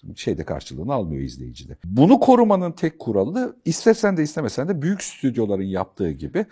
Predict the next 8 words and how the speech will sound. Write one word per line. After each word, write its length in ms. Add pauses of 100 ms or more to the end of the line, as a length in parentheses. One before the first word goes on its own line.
(300)
on 180
filmi 380
birden, 420
yirmi 340
filmi 400
birden 280
süspanse 600
etmek, 480